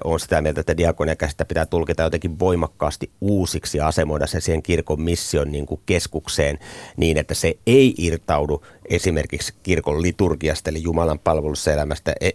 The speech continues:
ja ettei se irtaudu myöskään sanan julistamisesta, jota teologit kutsuvat sellaisella kreikan sanalla kuin kerygma, ää, joka tarkoittaa siis julistusta, julistusta siitä, että Jumala on tehnyt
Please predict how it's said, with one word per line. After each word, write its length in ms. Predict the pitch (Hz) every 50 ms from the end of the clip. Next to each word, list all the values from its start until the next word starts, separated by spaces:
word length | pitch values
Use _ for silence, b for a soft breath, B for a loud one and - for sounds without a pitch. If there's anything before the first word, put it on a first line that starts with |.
| - -
ja 120 | 87 85
ettei 380 | - 92 85 - _ - 82 80
se 120 | 80 92 -
irtaudu 580 | 87 90 76 76 - - 76 78 80 78 - -
myöskään 460 | 95 92 90 87 - - 101 92 90
sanan 380 | - - 104 101 98 90 80 - - - - -
julistamisesta, 920 | 92 87 95 92 95 92 - - - 80 80 78 71 - 78 - - 78
jota 220 | - - 82 80 - - - - - - - - - _ -
teologit 440 | 95 90 85 80 78 - 76 - -
kutsuvat 340 | - 80 - - 78 76
sellaisella 320 | - - 78 78 78 78 76
kreikan 400 | - - 82 78 76 - 64 -
sanalla 220 | 85 78 76 78
kuin 120 | - - - - -
kerygma, 880 | - 98 92 87 87 85 80 76 73 80 73 - - 80 76 73 73 - B B B B B B B B B -
ää, 260 | 80 82 80 71 - -
joka 260 | - 78 80 - -
tarkoittaa 400 | - 87 82 87 - - - 160
siis 180 | 147 139 113 98
julistusta, 680 | 92 80 78 73 71 - - - - - - - 60 - -
julistusta 500 | 90 87 90 78 - - 78 - - 78
siitä, 340 | - 85 80 78 - 76
että 260 | 73 - - 80 78 B B B B B B B B B -
Jumala 300 | - 82 80 80 73 71
on 80 | 73 69
tehnyt 260 | 78 87 82 65